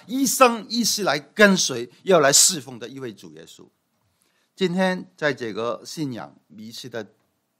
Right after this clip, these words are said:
危机的当中，我们要重新一次的为我们的信仰，我们的，我们所相信的，来重新定下一个重要的位置。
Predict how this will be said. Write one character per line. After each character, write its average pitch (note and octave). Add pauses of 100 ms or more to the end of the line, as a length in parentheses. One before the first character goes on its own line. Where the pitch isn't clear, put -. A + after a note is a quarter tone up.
(280)
危 C#3+
机 B2
的 G#2+
当 G2+
中， G2+ (360)
我 A#2
们 B2+
要 B2
重 A#2+
新 E3
一 E3
次 D3
的 C3 (180)
为 D#3+
我 A2
们 G2+
的 A#2
信 C3
仰， F#2+
我 G#2
们 A#2
的， C3+ (140)
我 G2
们 A2+
所 -
相 D3+
信 A2+
的， A#2+ (200)
来 C3+
重 C3
新 D3 (100)
定 E3
下 B2+
一 B2+
个 B2+
重 B2+
要 A#2
的 A#2
位 B2
置。 -